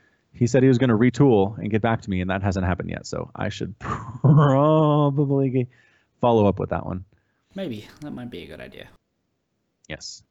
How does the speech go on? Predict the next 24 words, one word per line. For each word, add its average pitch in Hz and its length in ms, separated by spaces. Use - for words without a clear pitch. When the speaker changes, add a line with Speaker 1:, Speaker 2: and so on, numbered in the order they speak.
Speaker 1:
So - 100
that's 147 160
what 107 80
happened 90 200
to 85 100
that, - 120
in 120 60
case 107 220
you 98 60
guys 87 200
are 90 240
curious. - 440
Speaker 2:
Any 185 280
plans 151 760
at 135 180
all 123 300
to - 100
put 117 160
any 117 180
other 110 140
content 104 380
on 107 120
your 101 100
channel? 123 300